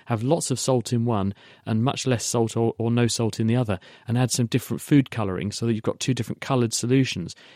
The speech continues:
if you very gently pour one into the other, you can produce two layers. And that's because the more dense, heavier stuff will sit on the bottom.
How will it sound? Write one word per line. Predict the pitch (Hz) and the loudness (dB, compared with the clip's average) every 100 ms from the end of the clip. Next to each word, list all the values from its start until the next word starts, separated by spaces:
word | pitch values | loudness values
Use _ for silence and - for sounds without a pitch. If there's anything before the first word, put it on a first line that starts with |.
| - | -8
if | 143 147 | -6 -2
you | 135 | 0
very | 143 160 175 | 4 4 4
gently | 127 151 156 120 | 4 4 4 0
pour | 104 - 139 117 | -4 0 2 2
one | 131 127 | 2 2
into | 120 | 0
the | - 123 | 2 2
other, | 135 101 87 - - | 2 -2 -6 -14 -8
you | 127 | -6
can | - 120 | -4 -2
produce | 120 127 - | 2 2 2
two | - 123 | 2 4
layers. | 131 104 80 - _ - - _ | 4 0 -4 -14 _ -20 -20 _
And | 123 113 - | 0 0 0
that's | 131 - | -2 -2
because | - 120 120 | -2 0 0
the | - | 0
more | 120 127 123 | 2 4 4
dense, | 113 120 - - - _ | 4 2 0 -6 -10 _
heavier | - 139 113 107 101 _ - | 0 2 2 0 -2 _ -16
stuff | - 113 107 | -4 -4 -4
will | 120 | -4
sit | 113 123 - | 0 0 2
on | 110 | 0
the | 107 | 0
bottom. | 120 - 90 | 0 -2 -8